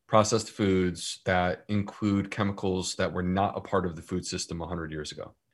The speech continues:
and that we don't have studies to see what the effect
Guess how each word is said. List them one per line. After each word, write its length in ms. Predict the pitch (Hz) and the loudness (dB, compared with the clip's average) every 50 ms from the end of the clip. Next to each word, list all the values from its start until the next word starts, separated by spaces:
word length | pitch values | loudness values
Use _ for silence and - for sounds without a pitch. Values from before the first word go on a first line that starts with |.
| _ _ _ _ _ - | _ _ _ _ _ 0
and 320 | 107 104 101 101 98 95 | 2 4 4 4 4 4
that 220 | 92 101 101 87 90 | 4 4 2 2 2
we 140 | 101 101 | 0 0
don't 440 | 98 - - 104 98 101 98 - - | 0 2 4 4 4 4 4 -2 -6
have 540 | - - - - 107 95 90 90 85 - - - - | -10 -8 -4 0 2 4 4 2 0 -2 -8 -12 -8
studies 840 | - - - - 92 87 85 85 82 80 80 76 - - - - _ _ _ - | -8 -4 0 2 2 2 2 -2 -4 -6 -6 -8 -8 -10 -12 -14 _ _ _ -12
to 80 | - 98 | -10 -8
see 560 | - - - - 104 95 92 90 87 80 80 82 | -6 -4 -2 0 0 0 2 0 -2 -4 -4 -2
what 220 | 87 98 90 - | -2 -2 -2 0
the 100 | - 92 | -2 -4
effect 480 | 87 - - 92 85 - - - - | -4 0 0 0 0 -2 -6 -16 -18